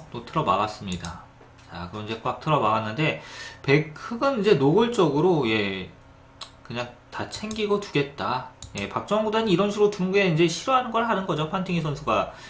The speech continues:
실리에 민감한 박정환 구단에게 이런 올인 작전을 이제 이렇게 오게 하면은, 근데 이게 그렇게 큰가요? 열치.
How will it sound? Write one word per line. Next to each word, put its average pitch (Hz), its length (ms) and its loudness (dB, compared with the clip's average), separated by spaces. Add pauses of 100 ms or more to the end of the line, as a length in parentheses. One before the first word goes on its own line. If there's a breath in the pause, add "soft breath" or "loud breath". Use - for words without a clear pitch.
(120 loud breath)
실리에 226 480 2
민감한 170 420 4
박정환 160 440 2
구단에게 143 400 2
이런 139 180 4
올인 143 400 6
작전을 143 640 2
이제 113 400 0 (320 loud breath)
이렇게 117 200 -2
오게 107 280 2
하면은, 139 560 -4 (280 loud breath)
근데 151 140 2
이게 170 160 2
그렇게 - 400 -10
큰가요? 180 720 -8
열치. 104 520 -12